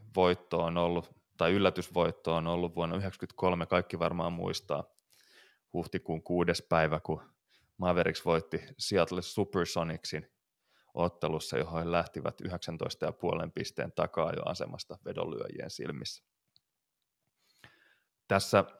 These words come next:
tämänkertaisessa upsetissa niin ehkä vähän loistoa syö se, että Milwaukee Bucksin Giannis Antetokounmpo ja Chris Middleton molemmat lepäs matsin toisen puoliajan ja muutkin aloituksen pelaajat niin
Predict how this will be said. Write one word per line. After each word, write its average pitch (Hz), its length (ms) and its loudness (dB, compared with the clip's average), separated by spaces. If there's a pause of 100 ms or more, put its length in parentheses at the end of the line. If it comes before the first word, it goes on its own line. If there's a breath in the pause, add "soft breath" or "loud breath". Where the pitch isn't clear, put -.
(360)
tämänkertaisessa 104 920 8
upsetissa 92 560 0
niin 92 160 0 (760)
ehkä 101 260 -2
vähän 98 240 4
loistoa 92 480 6
syö 85 220 0
se, 90 300 4
että 82 220 -4 (1300)
Milwaukee 92 460 0
Bucksin 90 420 2
Giannis 92 340 0
Antetokounmpo 90 600 -4
ja 85 120 -2 (1000)
Chris 107 180 -2
Middleton 92 520 0 (500 soft breath)
molemmat 95 400 4
lepäs 92 360 4
matsin 92 340 0
toisen 92 360 2
puoliajan 82 680 0
ja 85 120 -10 (300)
muutkin 92 400 -2
aloituksen 87 420 -2
pelaajat 76 440 -2
niin 82 160 -8